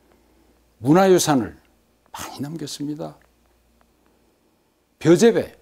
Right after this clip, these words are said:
인류 최초입니다. 빗살무늬 토기 인류 최초입니다. 통나무 배, 고인돌 인류 최초입니다.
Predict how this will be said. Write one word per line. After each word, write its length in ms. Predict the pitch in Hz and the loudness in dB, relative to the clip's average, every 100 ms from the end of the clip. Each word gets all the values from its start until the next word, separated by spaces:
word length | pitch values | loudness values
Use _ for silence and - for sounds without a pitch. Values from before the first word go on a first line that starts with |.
| _ - | _ -10
인류 200 | 139 143 | -2 -2
최초입니다. 600 | - 185 - 123 - - _ _ _ _ _ _ _ _ _ _ _ _ _ _ _ _ _ _ _ _ _ | -2 -8 -6 -8 -10 -20 _ _ _ _ _ _ _ _ _ _ _ _ _ _ _ _ _ _ _ _ _
빗살무늬 560 | 160 220 214 208 196 | -2 2 2 2 -2
토기 440 | - 226 208 147 - _ _ | -2 -2 0 -2 -4 _ _
인류 260 | 143 151 | -4 -2
최초입니다. 640 | - - - 127 113 - _ _ _ _ _ _ _ _ _ _ _ _ _ _ _ | -2 -6 -8 -10 -12 -20 _ _ _ _ _ _ _ _ _ _ _ _ _ _ _
통나무 500 | - 240 233 220 202 | 2 6 6 6 4
배, 320 | - 196 151 - _ _ _ _ _ _ _ _ _ _ _ _ _ _ _ _ _ | 2 0 0 -8 _ _ _ _ _ _ _ _ _ _ _ _ _ _ _ _ _
고인돌 720 | - 160 214 262 247 156 95 - | 0 4 6 6 4 0 -2 -6
인류 260 | 214 262 | -4 -4
최초입니다. 640 | - 269 - 254 233 - | -4 -10 -6 -6 -6 -14